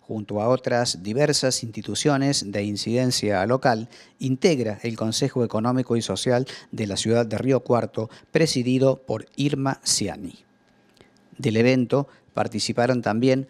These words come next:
los consejos de las ciudades de Salta, La Rioja, Chubut,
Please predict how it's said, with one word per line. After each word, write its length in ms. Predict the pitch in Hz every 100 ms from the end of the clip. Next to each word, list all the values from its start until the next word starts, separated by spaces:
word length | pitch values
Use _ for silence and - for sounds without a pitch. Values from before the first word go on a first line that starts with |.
| _
los 180 | 120 107
consejos 640 | 107 107 143 - 147 139 113
de 160 | 113
las 140 | 110 98
ciudades 480 | 117 123 123 110
de 100 | 104
Salta, 640 | 95 170 143 120 - 123 - - _
La 200 | - 104
Rioja, 680 | 104 131 135 113 - 107 104 _ _ -
Chubut, 580 | 107 104 123 113 -